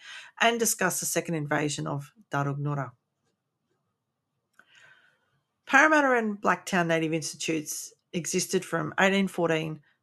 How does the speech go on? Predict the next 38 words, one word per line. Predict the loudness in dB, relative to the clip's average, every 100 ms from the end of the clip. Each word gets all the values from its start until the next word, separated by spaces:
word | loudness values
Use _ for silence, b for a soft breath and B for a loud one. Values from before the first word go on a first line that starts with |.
| _
to | -6 -2
eighteen | 0 -2
twenty-nine | -4 -6 -4 -2 -2 -2 -4 B B B
and | 0
were | 0
part | 6 8 8
of | 6
a |
plan | 2 -2 -2 -2
to | -4 -4 -6
enlighten | -6 -2 0 0 -2 -6 -6 -6
the | -6
savages. | -6 -6 -6 -8 -8 -10 -12 _ _ _ _ _ -6
This | -4 -2
was | -2 0
led | 0 2
by | 0
Governor | 4 2 2 -2
Macquarie, | 0 4 4 4 -4 _ _ _ _ -4
yes, | 2 2 2 -6 -4
the | -2
same | 6 6 6 4
Governor | 2 0 -2
Macquarie, | -4 -2 0 0 -2 -10 B B B
who | 0 2 4
eloquently | 4 4 -2 -2 -4
called | 0 0 2
for | -2
the | -4
heads | -2 -4
of | -2
the |
natives | 2 4 4 -2 -4
who | -4
were | -2
rebelling | -4 -2 -2 -2 -4
against | -4 -6 -6 -6
invasion. | -6 -4 -6 -8 -10 -12